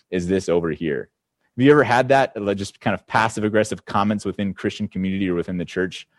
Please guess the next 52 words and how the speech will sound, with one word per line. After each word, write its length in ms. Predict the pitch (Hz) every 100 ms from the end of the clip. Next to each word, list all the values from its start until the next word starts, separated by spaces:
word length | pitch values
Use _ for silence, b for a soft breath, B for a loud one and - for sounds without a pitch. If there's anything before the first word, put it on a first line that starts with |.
| b
Like, 140 | - 147
that's 200 | 202 -
awful. 480 | 147 214 - - - _ _ -
That's 180 | 143
horrible. 520 | - 156 180 92 87 -
Like, 360 | 123 131 - _ _ -
like 120 | 123
someone 200 | 143 131
who 40 | 117
comes 200 | 123 113
up 140 | 104
and 100 | 110
says, 240 | 110 104 - _ _
"I 100 | -
know 160 | 202 151
you 140 | 110
try. 460 | 80 - 67 62 76 _ _ _ -
I 80 |
know 120 | 165 110
you 140 | 82
do. 280 | 76 71 76 _ _ -
And 80 | 156 -
I 80 |
just 120 | 156 151
want 160 | 143
you 60 | 123
to 60 |
know 80 | 113
I'm, 180 | 101 101 110
I'm 180 | 107
really 200 | 104 92
praying 340 | 80 - 67 71
for 160 | -
you." 240 | 65 62 80 _ _ _
And 80 | 120
it's 120 | 123
just 140 | 151 147
like 180 | 143 135
this, 180 | 135
like, 240 | 139 120 -
out 160 | 107 127
of 60 | 127
the 60 |
nowhere, 300 | 117 117 123
like, 220 | 113 98
condescension, 880 | - 127 131 120 - 113 117 120 113
like, 260 | 95 90 -
it's, 180 | 110 107
it's 240 | 117 117
no 120 | 165 175
good, 300 | 208 127 101
right? 240 | 107 135